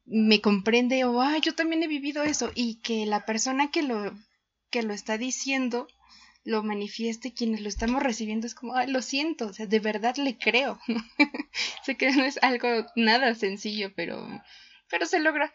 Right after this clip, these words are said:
con un trabajo de introspección, sobre todo, me imagino, el poderte conocer. Nunca terminamos de conocernos, obviamente, pero ese, ese viaje también es muy importante e interesante. ¿Cómo,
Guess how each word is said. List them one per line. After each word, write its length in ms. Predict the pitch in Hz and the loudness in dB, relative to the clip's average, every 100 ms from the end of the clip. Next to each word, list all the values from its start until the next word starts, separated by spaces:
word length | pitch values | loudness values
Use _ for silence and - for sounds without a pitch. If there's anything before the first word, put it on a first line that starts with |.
| - | -2
con 160 | 220 254 | 2 2
un 240 | 254 262 | 2 2
trabajo 600 | 269 269 247 240 247 247 | 4 6 4 2 -4 -2
de 180 | 240 226 | -2 -2
introspección, 760 | 202 196 196 196 180 - 285 247 | -4 -2 -4 -4 -6 -6 -4 -2
sobre 260 | 214 196 | -2 -4
todo, 260 | 185 220 196 | -2 -2 -4
me 120 | 165 | -6
imagino, 440 | - 190 - 226 190 | -8 -8 -2 -2 -2
el 120 | 175 | -4
poderte 560 | 185 190 185 220 214 220 - - - - | -4 -2 0 2 2 0 -16 -20 -20 -6
conocer. 540 | - 214 196 202 220 247 | 0 2 2 0 0 0
Nunca 200 | 269 339 | 2 4
terminamos 480 | 247 226 202 202 208 | 4 4 2 0 -4
de 100 | 220 | -2
conocernos, 760 | 226 240 254 294 233 247 - - | 0 0 0 -2 -2 -4 -8 -10
obviamente, 760 | 196 185 185 233 226 226 240 - | -8 -6 -2 -2 -2 -4 -8 0
pero 200 | 220 208 | 2 4
ese, 760 | 208 214 233 220 208 175 - _ | 2 2 2 2 2 0 -4 _
ese 220 | 247 262 302 | -4 0 2
viaje 300 | 220 220 294 | 2 0 -4
también 360 | 269 226 196 | -2 0 -2
es 80 | 214 | -4
muy 180 | 208 196 | -4 -4
importante 520 | 208 196 208 180 185 | -6 -6 -4 -4 -2
e 60 | 185 | -2
interesante. 680 | 170 - - - 196 170 - - | -4 -6 -6 -6 -6 -8 -12 -12
¿Cómo, 400 | 208 208 202 220 | -10 -8 -8 -10